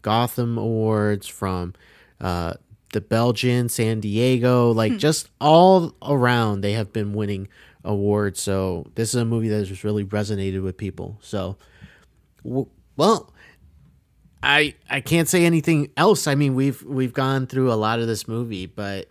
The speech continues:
Speaker 1: if you did like this movie, go ahead and let us know on our socials. You can find us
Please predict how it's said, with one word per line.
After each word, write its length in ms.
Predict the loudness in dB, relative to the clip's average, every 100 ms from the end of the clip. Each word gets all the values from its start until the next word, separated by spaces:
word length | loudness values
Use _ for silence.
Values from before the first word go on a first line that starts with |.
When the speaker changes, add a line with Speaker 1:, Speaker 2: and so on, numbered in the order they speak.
| -2
Speaker 1:
if 300 | -2 -2 -10
you 640 | -8 -2 0 0 0 -4 -6
did 220 | -2 0
like 260 | 0 -2 -2
this 260 | -2 -2 0
movie, 420 | 2 2 0 -4 -12 -20 _ 2
go 100 | 4
ahead 200 | 4 4
and 120 | 4
let 120 | 4
us 160 | 2 0
know 460 | 0 2 2 0 -6 -8
on 320 | -2 0 -2 -4
our 180 | -6 -4
socials. 580 | -4 -6 -6 -8 -10
You 80 | -10
can 120 | -10
find 260 | -6 -4 -2
us 180 | -4